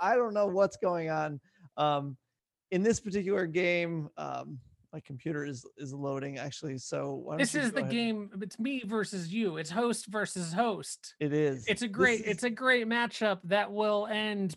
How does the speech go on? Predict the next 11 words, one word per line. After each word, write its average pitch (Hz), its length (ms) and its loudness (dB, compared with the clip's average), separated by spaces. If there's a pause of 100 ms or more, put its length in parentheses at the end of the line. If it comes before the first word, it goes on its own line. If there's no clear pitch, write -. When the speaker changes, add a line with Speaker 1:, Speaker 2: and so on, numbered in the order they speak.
Speaker 2:
poorly 165 460 -2
for 131 200 -8
you. 127 300 -10 (480)
Speaker 1:
This 202 200 4
is, 202 160 4 (440)
<laughs> 214 1400 -12
this 240 220 4
is 240 140 4
a 247 40 6
big 208 220 6
deal. 196 360 6